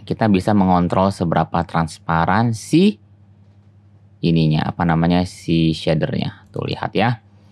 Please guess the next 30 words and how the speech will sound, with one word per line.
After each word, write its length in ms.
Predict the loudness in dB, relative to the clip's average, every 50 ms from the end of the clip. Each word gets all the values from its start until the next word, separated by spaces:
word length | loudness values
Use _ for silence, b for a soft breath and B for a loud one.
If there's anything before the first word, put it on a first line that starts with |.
| b b b b b b -10 -6
agak 320 | -4 -2 0 -2 -2 -2
sedikit 400 | -4 -2 0 0 0 -2 -4 -4
transparan. 720 | -2 -4 -4 -4 -6 -6 -4 -2 -2 -2 -4 -4 -8 -12 -14 -20 _ -20 -20 -20 -20 -20 -20 -20 -20 _ -20 _ -20 _ _ _ _ -20 _ -20 -20 -18
Emissionnya 560 | -10 -4 -2 0 0 -2 -2 -2 -2 -2 -2 -2
saya 240 | -4 -4 -4 -4
naikin 240 | -4 -4 -4 -4 -2
aja 160 | -2 -2 -2
mungkin 480 | -2 -2 -2 -2 -4 -4 -4 -4 -2 -2 -2 -2
jadi 640 | -2 -2 0 0 0 0 0 0 0 0 -2 -4 -10 -18 -20 -20 -20 -20 -20 _ -20 -10
tujuh 480 | -6 -4 -4 -4 -4 -6 -6 -8 -8 -4
ya. 240 | -4 -4 -4 -4 b b b b b b b b b b b b -6
Warnanya 400 | -2 -2 0 0 0 0 0 0
sih 160 | -2 -4 -4
ganti 240 | -4 -4 -2 -2 -2
biru 240 | 0 0 0 0 -2
aja 320 | -4 -4 -4 -6 -8 -10
biar 240 | -8 -6 -6 -4 -4
jelas, 320 | -6 -6 -6 -8 -10 -14 -14 -12
no. 160 | -12 -12 -14 _ b b b b b b b b b b b
Jadi 80 | -6 -4
kalau 160 | -2 -2 -2
teman-teman 560 | 0 0 0 0 0 0 0 0 2 2 2
lihat 320 | 0 0 0 -2 -4 -4 -6
di 40 | -10
sini 360 | -4 -2 0 2 2 2 2
dia 240 | 2 2 2 0 0
agak 320 | -2 -2 0 -2 -2 -2
sedikit 400 | -4 -2 -2 -2 -2 -4 -6 -4
transparan 560 | -2 -4 -4 -4 -4 -6 -4 -4 -2 -2 0
ya. 320 | 0 0 0 0 -2 -6